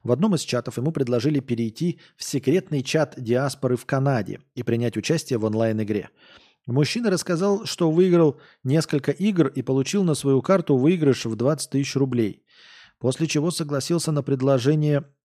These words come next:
сыграть суперфинал с чемпионом по нардам. На условиях: ставишь сто тысяч рублей, выиграешь, выиграешь, получишь сто тысяч долларов. А, так он не получил сто тысяч долларов. Нифига, какая хитрая разводка.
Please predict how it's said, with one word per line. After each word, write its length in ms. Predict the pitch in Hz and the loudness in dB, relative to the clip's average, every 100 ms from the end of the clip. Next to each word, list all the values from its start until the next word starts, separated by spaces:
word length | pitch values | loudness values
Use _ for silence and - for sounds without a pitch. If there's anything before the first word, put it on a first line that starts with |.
| 127 | -8
сыграть 420 | - 123 139 135 | -4 0 0 0
суперфинал 680 | - 143 143 - 185 165 - | -4 -4 -4 0 0 0 -2
с 100 | - | -10
чемпионом 600 | - 113 120 135 156 139 | -8 -2 4 6 6 2
по 160 | 117 123 | 0 0
нардам. 420 | 151 151 131 98 _ _ _ _ - - _ | 2 2 -2 -6 _ _ _ _ -20 -20 _
На 140 | 120 131 | 0 2
условиях: 500 | 117 135 147 131 - | 2 2 2 0 -2
ставишь 420 | - 151 131 - | 0 2 2 -2
сто 240 | - 131 | -2 -2
тысяч 300 | 120 127 - | 0 -2 -2
рублей, 380 | 120 123 196 180 | 0 2 4 4
выиграешь, 560 | 135 190 151 139 - 127 - | 4 4 4 0 0 -6 -2
выиграешь, 480 | 127 185 151 127 - | 0 2 2 0 0
получишь 460 | 117 151 - 143 | 0 2 2 -2
сто 200 | - 151 | -2 -4
тысяч 340 | - 147 117 120 | -2 -2 -4 2
долларов. 580 | 175 131 104 87 - - | 4 6 2 -4 -10 -8
А, 480 | 135 170 170 165 131 | -2 0 2 2 -2
так 160 | 135 | -4
он 100 | 160 | -4
не 80 | 160 | -4
получил 560 | 151 160 156 - 180 147 | -4 -4 -6 -6 -4 -6
сто 160 | - | -8
тысяч 240 | - 92 85 | -12 -12 -8
долларов. 320 | 90 - - _ _ _ _ _ _ _ _ _ _ _ _ 107 - | -10 -10 -16 _ _ _ _ _ _ _ _ _ _ _ _ -20 -16
Нифига, 400 | 107 - 135 180 | -14 -8 -4 -4
какая 240 | 151 139 | -4 -4
хитрая 360 | - 139 117 110 | -4 -4 -2 0
разводка. 520 | 110 107 113 - | -2 -2 -6 -6